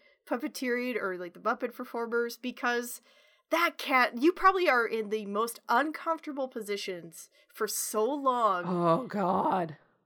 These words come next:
Speaker 2: Yeah.
Speaker 1: Like, uh, when K-, Kermit is driving the carriage, um, Jim Henson is probably, like, awkwardly crammed into that carriage with his arm in a hole sticking out so that he could, he could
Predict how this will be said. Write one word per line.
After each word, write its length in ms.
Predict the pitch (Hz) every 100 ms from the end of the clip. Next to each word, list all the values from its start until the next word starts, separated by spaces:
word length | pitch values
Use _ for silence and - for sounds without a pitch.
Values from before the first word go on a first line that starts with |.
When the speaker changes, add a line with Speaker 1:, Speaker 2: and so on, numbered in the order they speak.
| _
Speaker 2:
Yeah. 500 | - 190 208 160 165 156 - _ _ _ _ _ _ _ _ _ _ - _ _ _
Speaker 1:
Like, 360 | - 262 262 269
uh, 220 | 262 247 -
when 240 | 277 277
K-, 320 | - - 269 254
Kermit 420 | - 302 320 349
is 140 | 254
driving 540 | - 220 220 240 254 240
the 100 | 202
carriage, 840 | - - 190 170 170 - - - _ _ _ _ _ _
um, 300 | 214 214 196 - 220
Jim 240 | 208 269 494 427
Henson 260 | 480 - 294
is 100 | 262
probably, 400 | - 262 269 254
like, 300 | 202 190 -
awkwardly 580 | - 220 254 262 - 185
crammed 680 | - - - 208 220 269 247
into 320 | 233 247 254
that 260 | 208 190 -
carriage 480 | - 226 196 185
with 160 | 208 208
his 140 | 202 -
arm 320 | 214 247 302
in 140 | 269 240
a 80 | 220
hole 640 | - 269 247 202 202 208 - - -
sticking 540 | - - - 269 302 262
out 340 | 240 220 208 - _ _ _ _
so 160 | - 254
that 160 | 247 226
he 120 | 254
could, 200 | 262 208
he 220 | - 262
could 220 | - 254